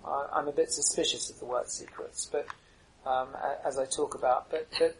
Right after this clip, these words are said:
that, that sense of, um, uh, of the self as in excess of what we can see and hear was being occluded in this, um, in this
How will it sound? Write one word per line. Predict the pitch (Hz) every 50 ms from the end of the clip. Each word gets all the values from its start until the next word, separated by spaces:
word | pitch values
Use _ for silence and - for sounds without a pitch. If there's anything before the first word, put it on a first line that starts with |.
| - -
that, | 175 170 180 -
that | 185 175 165
sense | - - - 196 190 - - -
of, | 165 165 - -
um, | 147 143 139 139 139 - - - -
uh, | - 160 151 156 - -
of | 160 151 - - - - - - - - -
the | 147 143
self | - - 165 147 139 131 - - - - - - - - - - - - - - - - - - - - -
as | - 156 147 143 - - - - -
in | - 175 165
excess | 175 185 190 185 - - - - - - - - - - - - - - - - - - -
of | 156 135
what | 139 147 147 -
we | 170 151
can | - - 135 131
see | - - 156 143 135
and | 131 120
hear | - 147 143 127 - - - - - - - - - - - -
was | 143 143 -
being | - 160 156 147 143 147 - - - - -
occluded | 147 - - - 185 180 170 - - - - - - - _ - - - - - - - - -
in | 143 135 131 135
this, | 135 127 - - - - - - -
um, | - 127 123 120 120 120 - - - - - - 151
in | 139 127
this | 135 123 - - -